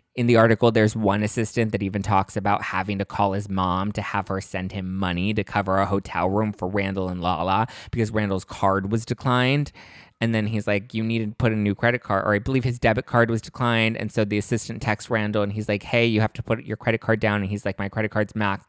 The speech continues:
like, figure it out." And he's like, "What do you mean figure it out? Like, what?" And so he called his mom. He's like, "Mom, I need money. I need to pay for this hotel room. I think I'm gonna get fired if I don't." Um,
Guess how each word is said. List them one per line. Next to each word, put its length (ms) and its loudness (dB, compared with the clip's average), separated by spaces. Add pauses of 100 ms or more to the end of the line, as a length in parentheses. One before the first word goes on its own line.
(140)
like, 160 -8
figure 420 -4
it 40 -2
out." 300 -2
And 460 -20
he's 120 -4
like, 140 -2
"What 60 -2
do 40 -4
you 60 -2
mean 100 -6
figure 540 -6
it 80 -2
out? 160 0
Like, 180 -2
what?" 320 2
And 140 -4
so 100 0
he 60 0
called 260 -2
his 80 -10
mom. 160 -4
He's 120 -6
like, 120 -6
"Mom, 320 -2
I 60 -2
need 180 -4
money. 320 -4
I 60 -6
need 140 -6
to 40 -14
pay 140 -6
for 80 -10
this 140 -10
hotel 280 -6
room. 260 -2
I 80 -12
think 180 -10
I'm 60 -6
gonna 120 -6
get 100 -6
fired 440 0 (200)
if 140 -8
I 100 -4
don't." 420 2 (400)
Um, 520 2